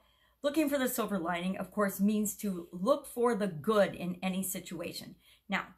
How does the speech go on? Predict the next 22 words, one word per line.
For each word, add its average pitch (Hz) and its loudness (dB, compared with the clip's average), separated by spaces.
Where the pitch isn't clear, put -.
we 214 -6
get 330 -4
to 240 -6
define 196 2
whether 170 -6
a 170 -4
situation 170 -8
is 175 -8
good 175 -4
or 165 -4
bad. 139 -6
Did 180 -12
you 170 -6
know 165 -6
that? 277 -2
Did 190 -2
you 185 0
know 214 4
you 214 2
get 269 -8
to 220 -8
decide 196 2